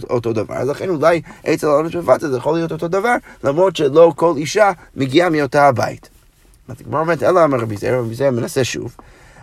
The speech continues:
מה אולי יגידו? למה זה בעייתי? למה זה לא יכול להיות אותו הסכום? "אילו באו עליה שניים...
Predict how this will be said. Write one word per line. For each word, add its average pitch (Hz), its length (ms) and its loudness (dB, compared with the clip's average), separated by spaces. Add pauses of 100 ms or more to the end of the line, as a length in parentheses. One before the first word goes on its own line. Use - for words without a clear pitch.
(160)
מה 170 240 2
אולי 143 260 4
יגידו? 113 400 0 (100)
למה 156 140 -6
זה 131 120 -6
בעייתי? 113 420 -2
למה 147 180 -2
זה 131 80 -2
לא 131 100 -2
יכול 123 220 -2
להיות 120 180 0
אותו 113 240 -2
הסכום? 110 380 -10 (380)
"אילו 190 280 0
באו 117 360 2
עליה 117 340 0
שניים... 113 600 -2